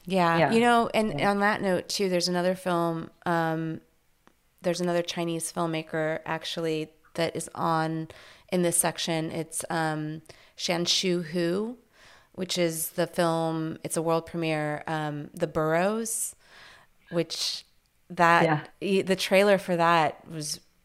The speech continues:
Speaker 1: very
Speaker 2: Yeah.
Speaker 1: striking. Just this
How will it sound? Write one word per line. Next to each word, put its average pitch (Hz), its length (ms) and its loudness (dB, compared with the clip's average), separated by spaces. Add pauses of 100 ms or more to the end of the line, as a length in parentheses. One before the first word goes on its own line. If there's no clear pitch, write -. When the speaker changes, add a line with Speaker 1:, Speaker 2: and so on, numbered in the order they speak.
(400)
Speaker 1:
very 156 300 4
Speaker 2:
Yeah. 160 40 0
Speaker 1:
striking. 170 800 0
Just - 200 -10
this - 400 -4